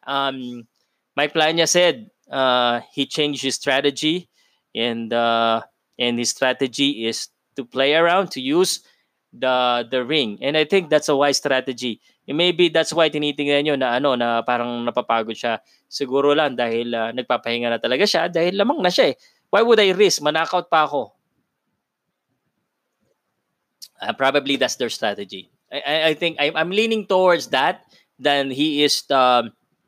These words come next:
exhausted. He might be a little bit, but I think if he wants to push it, he can push it.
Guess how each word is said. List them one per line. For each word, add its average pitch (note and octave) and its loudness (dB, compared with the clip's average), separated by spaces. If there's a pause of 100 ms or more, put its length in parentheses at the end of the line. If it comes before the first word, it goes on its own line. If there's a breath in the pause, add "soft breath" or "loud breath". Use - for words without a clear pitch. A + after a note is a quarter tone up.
(380)
exhausted. E3 -2
He C3+ -8
might D#3 -2
be D#3 0
a D3 2
little D#3 -2
bit, G#3+ 2 (360 soft breath)
but E3+ 0
I E3+ 2
think F#3+ -6
if D#3 -6
he D#3+ -6
wants E3 -2
to C#3+ -6
push E3 -4
it, F3+ -6
he C#3+ -2
can C3+ -10
push - -10
it. G2 -10